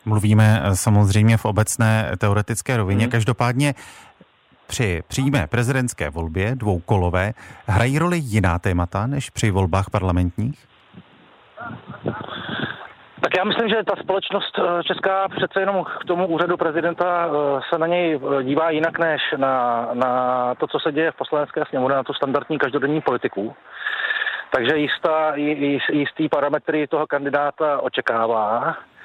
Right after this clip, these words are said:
Speaker 2: ale je taky pravda, že, že s tím, jak, eh, od roku dva tisíce třináct máme přímou prezidentskou volbu, tak přece jenom, eh, se to proměňuje, jo. Vlastně já si moc dobře vzpomínám, že ještě rok před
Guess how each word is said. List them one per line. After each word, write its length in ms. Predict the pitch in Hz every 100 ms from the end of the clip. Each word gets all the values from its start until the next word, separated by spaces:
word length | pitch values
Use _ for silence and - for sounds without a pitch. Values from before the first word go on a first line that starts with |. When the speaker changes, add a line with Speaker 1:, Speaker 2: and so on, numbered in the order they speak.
| - - - - -
Speaker 2:
ale 640 | 131 135 143 139 143 139 135 -
je 160 | 143 151
taky 200 | 170 185
pravda, 320 | 147 147 156
že, 120 | 151 - 143
že 440 | 123 147 147 147
s 280 | - - -
tím, 160 | 147 156
jak, 240 | 151 160
eh, 520 | 143 135 131 131 131
od 180 | 123 131
roku 200 | 139 165
dva 140 | 131
tisíce 340 | 135 143 139 151
třináct 320 | - 147 143
máme 160 | 143 147
přímou 260 | - 135
prezidentskou 540 | 127 135 139 139 - 135
volbu, 300 | 135 139 147
tak 140 | 143
přece 300 | - 143 147
jenom, 300 | 139 143 143
eh, 680 | - - - - - 123 123 -
se 80 |
to 80 | 156
proměňuje, 480 | 160 156 165 123 104
jo. 280 | 101 113 123 110
Vlastně 420 | 123 - 147 139 - - -
já 120 | 131
si 100 | 151
moc 140 | 147
dobře 160 | 139 147
vzpomínám, 580 | - 139 143 143 143 127
že 140 | 139
ještě 440 | 135 127 - 147 - - - -
rok 240 | 127 156
před 180 | -